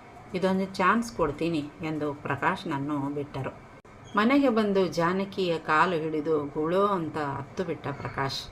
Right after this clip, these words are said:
ಎರಡನೇ ಪಿ ಯು ಸಿ ಫಲಿತಾಂಶ ಬಂತು. ಪ್ರಕಾಶ್ ಅದರಲ್ಲಿ ತೊಂಬತ್ತಾರು ಪ್ರತಿಶತ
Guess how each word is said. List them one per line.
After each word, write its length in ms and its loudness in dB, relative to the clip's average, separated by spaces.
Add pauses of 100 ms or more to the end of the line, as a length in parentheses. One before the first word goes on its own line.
(580)
ಎರಡನೇ 400 6
ಪಿ 180 4
ಯು 120 8
ಸಿ 140 0
ಫಲಿತಾಂಶ 600 0
ಬಂತು. 400 -2 (760)
ಪ್ರಕಾಶ್ 460 4
ಅದರಲ್ಲಿ 480 0
ತೊಂಬತ್ತಾರು 640 0
ಪ್ರತಿಶತ 600 -4